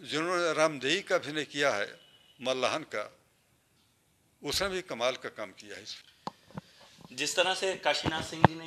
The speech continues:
Speaker 2: ये साफ किया है कि बनारसीपन को देखना है, बनारसीपन को जीना है और बनारस को जानना है, तो मोहल्ला अस्सी देखने ज़रूर जाइएगा। लीक हुई पिक्चर कोई फ़र्क नहीं पड़ता, क्योंकि वो पहले पर्दे का आनंद सच में कुछ और होता है। शायद यही वजह है कि आज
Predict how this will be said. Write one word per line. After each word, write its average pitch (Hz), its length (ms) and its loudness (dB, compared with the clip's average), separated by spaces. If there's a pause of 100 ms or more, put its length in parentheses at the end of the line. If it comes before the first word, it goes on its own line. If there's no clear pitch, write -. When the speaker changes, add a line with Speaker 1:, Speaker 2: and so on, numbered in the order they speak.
Speaker 2:
ये 143 220 -6 (120)
साफ 135 400 -4
किया 135 260 -6
है 135 220 -6
कि 156 160 -10 (120)
बनारसीपन 143 680 -2
को 170 140 -6
देखना 151 380 -6
है, 160 160 -6
बनारसीपन 143 640 -4
को 147 140 -8
जीना 135 400 -6
है 151 140 -8
और 135 120 -2
बनारस 143 500 2
को 160 100 -4
जानना 127 340 -2
है, 107 160 -12 (400)
तो 131 60 -8
मोहल्ला 139 420 2
अस्सी 147 220 -2
देखने 143 340 -6
ज़रूर 135 300 -6
जाइएगा। 135 560 -4 (340)
लीक 143 260 2
हुई 180 180 2
पिक्चर 175 380 0
कोई 165 220 -2
फ़र्क 160 260 -2
नहीं 156 220 -4
पड़ता, 151 340 2 (180)
क्योंकि 135 200 -4
वो 135 160 6
पहले 135 300 -2
पर्दे 139 320 0
का 147 120 6
आनंद 139 440 2
सच - 380 2
में 160 160 0
कुछ 135 180 -8
और 113 200 -6
होता 104 320 -8
है। - 320 -14
शायद 131 300 4
यही 143 160 0
वजह 143 260 4
है 147 220 2 (280)
कि 147 100 -2
आज 135 280 10